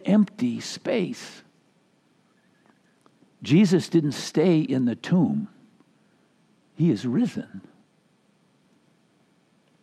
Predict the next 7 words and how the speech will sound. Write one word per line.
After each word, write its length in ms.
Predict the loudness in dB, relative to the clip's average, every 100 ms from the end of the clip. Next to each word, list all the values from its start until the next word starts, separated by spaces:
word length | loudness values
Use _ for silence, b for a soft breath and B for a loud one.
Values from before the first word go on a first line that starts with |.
| _ 4
All 200 | 6 8
our 140 | 6
discovery 680 | 4 0 2 4 6 6 4
and 80 | 2
experience 720 | -2 -6 2 4 4 0 0
of 100 | -4
faith, 680 | -2 2 4 4 0 -10 -20